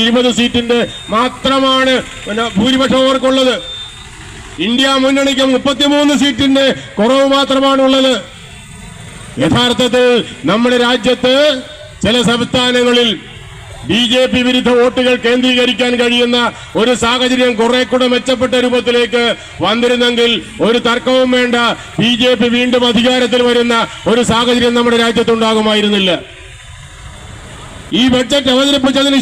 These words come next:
ശേഷം, അവതരിപ്പിക്കുന്നതിന് മുമ്പ് തന്നെ കേരളത്തിലെ പ്രിയപ്പെട്ട മുഖ്യമന്ത്രി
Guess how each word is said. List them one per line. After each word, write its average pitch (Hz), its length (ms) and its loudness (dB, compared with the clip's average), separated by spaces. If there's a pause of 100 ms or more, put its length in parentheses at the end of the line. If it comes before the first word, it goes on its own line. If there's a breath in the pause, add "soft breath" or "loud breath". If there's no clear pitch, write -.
ശേഷം, 254 320 0 (600)
അവതരിപ്പിക്കുന്നതിന് 262 800 2
മുമ്പ് 262 300 2
തന്നെ 262 240 2 (720)
കേരളത്തിലെ 254 520 0
പ്രിയപ്പെട്ട 262 420 0 (120)
മുഖ്യമന്ത്രി 262 460 2